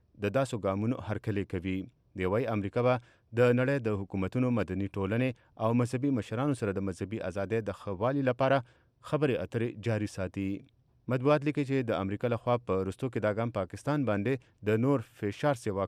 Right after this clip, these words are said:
کولو لپاره پورته کړل شوی دی. د نړیوالې مذهبي ازادۍ لپاره د امریکا کمیشن د کال دوه زره دوه نه دا غوښتنه کوي چې پاکستان دې د مذهبي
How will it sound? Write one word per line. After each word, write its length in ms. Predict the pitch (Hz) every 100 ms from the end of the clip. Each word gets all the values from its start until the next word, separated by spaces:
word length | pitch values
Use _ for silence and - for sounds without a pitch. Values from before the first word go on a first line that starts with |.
| -
کولو 240 | 135 123
لپاره 320 | 92 98 101 95
پورته 320 | 98 95 - 95
کړل 180 | 104 95 -
شوی 180 | 92 92
دی. 80 | 98 92 _ _ _ _
د 60 | 143 151
نړیوالې 400 | 151 151 160 160 147
مذهبي 300 | 123 123 135
ازادۍ 320 | 110 101 104 120
لپاره 260 | 117 120 113
د 100 | 95
امریکا 240 | 90 92 107
کمیشن 360 | 95 90 117 117
د 140 | 101 107
کال 180 | 101 - 95 104
دوه 80 | 127
زره 180 | 127 120 123 _ _ 98
دوه 100 | 131 147
نه 60 | 98
دا 40 | 98
غوښتنه 300 | 90 - 95 90
کوي 200 | 95 95
چې 400 | 87 _ - -
پاکستان 440 | 92 90 - 113 110
دې 140 | 98
د 80 | 95
مذهبي 320 | 90 92 107